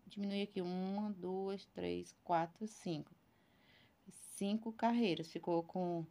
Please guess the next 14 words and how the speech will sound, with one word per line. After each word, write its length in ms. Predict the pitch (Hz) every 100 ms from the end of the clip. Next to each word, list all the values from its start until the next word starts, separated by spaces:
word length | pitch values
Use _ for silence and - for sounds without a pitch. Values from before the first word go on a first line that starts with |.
| _ _ _ _ _ _ _ - _ _ _ _ -
Ficou 200 | - 190
com 160 | 220
quinze, 460 | 233 - 156 147 -
certo, 380 | - 170 190 -
pessoal? 500 | 220 220 226 220 220 _ _ _ _ _ _ _ _ _ - - - - - - - _ - -
Porque 280 | 175 -
eu 380 | 180 175 170 170
dei 180 | 170 170
o 60 | 170
nó, 400 | 175 190 202 202
aí 340 | 165 165 170 185
encurtou 480 | - 233 226 220
mais 260 | 208 202 214
lá, 320 | 208 170 170